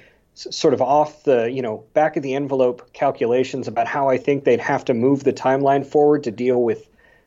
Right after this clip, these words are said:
Leia is to move it, you know, give us five, six, maybe even ten years. Lando coming in, if that's the case, there, he's either gonna have to play older,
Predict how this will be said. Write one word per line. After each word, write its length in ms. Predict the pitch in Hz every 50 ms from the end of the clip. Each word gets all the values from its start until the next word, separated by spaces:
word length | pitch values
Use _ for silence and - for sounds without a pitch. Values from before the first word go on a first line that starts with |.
| _ -
Leia 560 | 117 117 113 123 135 143 156 175 196 214 196 - _ _ _ _ _ _ _ _ _ _ _ _ _ -
is 640 | 156 147 143 139 135 135 135 127 120 - - - -
to 160 | - - 151
move 260 | 139 143 151 147 135
it, 300 | 147 143 147 - - _ _ _ _ _ _ _ _ _ _ _ _ _ _ _ _ _ _ _ _ _ _
you 160 | 156 170 143
know, 140 | 123 123 - -
give 160 | - 185 190 185
us 260 | 160 123 - - _ _ _ _ -
five, 300 | 147 139 135 135 139 131
six, 380 | - - - 123 - - -
maybe 280 | - 143 147 151 143 120
even 180 | 107 104 104 101
ten 320 | - - 139 131 120 120
years. 400 | 139 170 185 143 107 101 - - - - - - - - _ _ _ _ _ _ _ _ _ _ _ _ _ -
Lando 380 | 135 139 156 190 226 226 208 190
coming 340 | - - 185 175 165 151 156
in, 560 | 175 202 196 165 143 139 143 127 127 135 - _ _ _ _ -
if 180 | 135 131 131
that's 280 | - 151 147 147 147 -
the 100 | - 127
case, 680 | - - 190 208 185 143 127 117 113 - - - - _ _ _ _ _
there, 160 | 123 131 135 135
he's 260 | - 135 147 143 139
either 220 | 135 135 131 135
gonna 160 | 127 139 131
have 160 | 127 131 131 -
to 60 | -
play 240 | - - 113 104 -
older, 640 | - 113 120 135 147 151 165 165 165 165 165 160